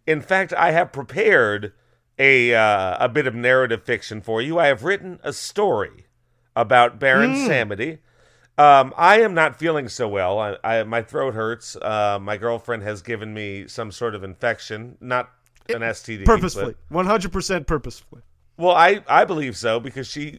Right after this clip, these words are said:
Speaker 1: she knew she was sick and she breathed on me. And I even said, I was like, "Why are you breathing on me?" And she was like, "I'm not breathing on you." I was like, "I feel your breath." You know?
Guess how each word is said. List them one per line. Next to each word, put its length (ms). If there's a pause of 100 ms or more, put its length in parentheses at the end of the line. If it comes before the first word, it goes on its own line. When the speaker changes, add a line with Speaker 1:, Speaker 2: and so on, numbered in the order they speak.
Speaker 1:
she 300
knew 260
she 160
was 160
sick 380
and 180
she 120
breathed 420
on 180
me. 120
And 100
I 100
even 220
said, 240
I 100
was 100
like, 120
"Why 140
are 40
you 100
breathing 460
on 200
me?" 120
And 100
she 60
was 80
like, 80
"I'm 100
not 280
breathing 320
on 100
you." 80
I 40
was 100
like, 100
"I 140
feel 280
your 160
breath." 480 (800)
You 100
know? 300